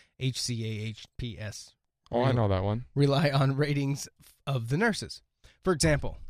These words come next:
Speaker 1: question, "During this hospital stay, after you press the call button, how often did you get help as soon as you wanted it?"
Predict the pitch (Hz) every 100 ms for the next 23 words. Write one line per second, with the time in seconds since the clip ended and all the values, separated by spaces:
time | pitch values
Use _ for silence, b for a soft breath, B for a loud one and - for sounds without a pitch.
0 | - 139 - - b b 156 165 175 151
1 | 143 - - - 135 - 123 113 - 107
2 | 110 113 131 120 127 131 - - 175 233
3 | 151 143 147 254 254 - 196 165 147 135
4 | 135 143 147 131 - 131 120 156 196 196
5 | 151 - -